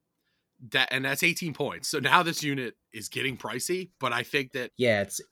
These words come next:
Speaker 2: it's, it's eighty points with the Magdet and ninety-four with the Scattergun at this point.
Speaker 1: Yeah, but
Speaker 2: Which, now that you've got Courage two, Pierce, and a Surge,
Speaker 1: Yeah.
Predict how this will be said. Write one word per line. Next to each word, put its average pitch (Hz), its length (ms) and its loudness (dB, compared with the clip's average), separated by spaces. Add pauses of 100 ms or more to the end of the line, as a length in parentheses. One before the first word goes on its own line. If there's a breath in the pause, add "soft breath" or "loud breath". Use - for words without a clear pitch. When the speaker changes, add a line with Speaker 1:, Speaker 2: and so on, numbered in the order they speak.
Speaker 2:
it's, - 260 -2 (160)
it's 127 200 0
eighty 127 260 4
points 120 340 0
with 120 120 -2
the 107 60 2
Magdet 98 500 2
and 92 120 -2
ninety-four 90 540 0
with 82 100 -6
the - 60 -10
Scattergun - 420 -4
at - 80 -12
this - 140 -8
point. 147 200 -8
Speaker 1:
Yeah, 156 420 8
but 151 200 2
Speaker 2:
Which, - 500 4
now 131 240 4
that 151 100 6
you've 127 140 2
got 123 220 6
Courage 120 380 4
two, 120 280 2
Pierce, 110 560 2
and 104 140 0
a - 20 0
Surge, - 540 -2
Speaker 1:
Yeah. 104 280 -4